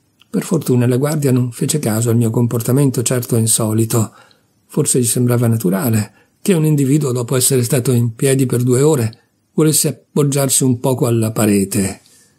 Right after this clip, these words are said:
Alla fine ero vicinissimo al cappotto e con intenzione avevo messo le mani dietro la schiena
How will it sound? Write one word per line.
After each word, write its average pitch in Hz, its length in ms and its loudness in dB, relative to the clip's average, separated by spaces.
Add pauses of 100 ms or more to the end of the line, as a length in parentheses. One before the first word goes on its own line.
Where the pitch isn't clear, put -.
(300)
Alla 143 200 -2
fine 180 180 2
ero 135 180 0
vicinissimo 165 680 2
al 156 120 -2
cappotto 113 720 -4 (280)
e 151 100 -2
con 147 140 2
intenzione 139 640 0
avevo 123 280 0
messo 127 300 0
le 127 80 0
mani 135 260 2
dietro 135 320 0
la 131 140 0
schiena 120 520 -2